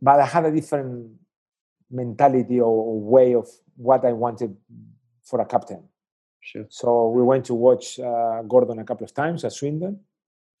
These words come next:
Speaker 1: and we decided it was a perfect fit for us.
Speaker 2: Yeah.
Speaker 1: Uh, and, and if it was, it was,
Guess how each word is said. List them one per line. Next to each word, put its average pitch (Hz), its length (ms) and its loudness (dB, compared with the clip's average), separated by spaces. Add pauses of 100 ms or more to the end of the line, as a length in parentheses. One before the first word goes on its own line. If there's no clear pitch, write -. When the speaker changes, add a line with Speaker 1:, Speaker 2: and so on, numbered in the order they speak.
(140)
Speaker 1:
and 113 140 -6
we 120 100 4
decided 113 380 2
it 107 80 0
was 107 180 -4
a 107 60 -4
perfect 107 380 -8
fit 113 220 -6
for 101 160 -10
us. - 180 -18 (600)
Speaker 2:
Yeah. 107 200 -10
Speaker 1:
Uh, 110 600 0 (540)
and, 117 480 4 (140)
and 113 300 -6 (320)
if - 220 -10
it 123 40 4
was, 113 520 2 (160)
it 101 80 -16
was, 101 420 -8